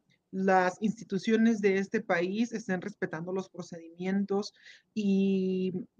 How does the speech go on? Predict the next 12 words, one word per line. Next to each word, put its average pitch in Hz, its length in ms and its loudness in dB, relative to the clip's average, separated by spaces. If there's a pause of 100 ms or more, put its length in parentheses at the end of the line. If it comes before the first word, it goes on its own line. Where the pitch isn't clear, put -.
(320)
no 226 180 8
estén 226 240 4
haciendo 226 380 2
concesiones 202 600 2
por 180 200 -2
lo 170 160 2
que 165 140 -2
alguna 202 680 2
persona 180 640 -2
algún 180 480 2
día 190 320 4 (420)
fue. 294 280 2